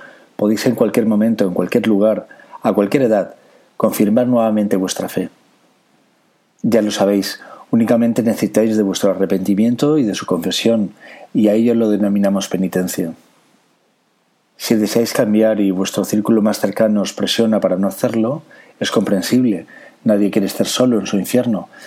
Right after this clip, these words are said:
pero resistidles y mostrarles el camino que marca nuestro Dios. No os inventéis nada para acercarles a Dios, no seáis vosotros los impostores.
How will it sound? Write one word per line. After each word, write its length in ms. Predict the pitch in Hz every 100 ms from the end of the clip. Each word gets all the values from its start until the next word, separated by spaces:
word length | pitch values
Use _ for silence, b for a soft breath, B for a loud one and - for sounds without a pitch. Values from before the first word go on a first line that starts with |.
| B -
pero 180 | 101
resistidles 880 | 101 101 104 - 143 117 101 92 -
y 100 | 175
mostrarles 500 | 104 98 117 120 107
el 80 | 104
camino 400 | - 104 113 104
que 100 | 98
marca 480 | 101 101 101 98 104
nuestro 420 | - 98 - -
Dios. 400 | 92 92 90 - - _ _ _ _ _ _ _ _ _ _ _ -
No 120 | 123
os 100 | 117
inventéis 480 | 139 113 101 113 98
nada 280 | 110 107 95
para 160 | 95
acercarles 560 | 95 98 107 101 98 -
a 60 |
Dios, 440 | 95 104 101 - B B B _
no 120 | 113
seáis 260 | 107 127 113
vosotros 400 | 101 135 135 104
los 180 | 95 -
impostores. 800 | 90 90 - 98 90 90 -